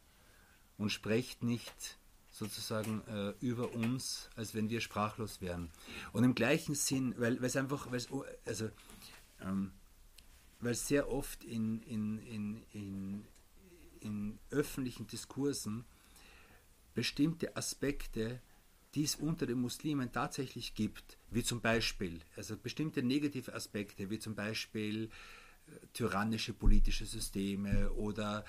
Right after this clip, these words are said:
patriarchalische Strukturen oder bestimmte Brutalitäten, die im Namen vom Islam verübt werden und so weiter, werden hervorgehoben. Aber das, was sozusagen den Islam aus der Sicht der Muslime ausmacht, wird, wird, wird, wird nicht thematisiert. Das sieht man sehr oft.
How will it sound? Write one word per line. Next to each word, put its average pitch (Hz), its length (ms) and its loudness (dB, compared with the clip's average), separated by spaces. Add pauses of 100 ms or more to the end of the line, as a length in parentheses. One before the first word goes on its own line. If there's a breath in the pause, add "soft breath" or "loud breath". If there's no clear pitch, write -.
(240 loud breath)
patriarchalische 107 920 10
Strukturen 104 920 6 (260 loud breath)
oder 104 640 2 (420)
bestimmte 110 400 0
Brutalitäten, 107 760 0
die 107 80 0
im 101 100 0
Namen 101 240 0
vom 110 180 -6
Islam 110 320 -4
verübt - 380 -6
werden 117 160 -2
und 131 120 -4
so 117 100 -4
weiter, 107 360 -2 (200 loud breath)
werden 123 260 2
hervorgehoben. 123 880 4 (720 loud breath)
Aber 120 180 2
das, 147 280 2
was 127 180 0
sozusagen 120 400 -4
den 127 140 -6
Islam 131 460 -2
aus 120 140 -6
der 113 80 -8
Sicht - 400 -2
der 131 80 0
Muslime 123 440 -2
ausmacht, 113 760 0
wird, 127 400 -2
wird, 127 420 -2
wird, 123 380 -4
wird 123 200 -2
nicht 143 200 0
thematisiert. 110 640 0
Das 95 100 -8
sieht 117 140 -4
man 117 120 -2
sehr 107 240 -4
oft. - 340 -10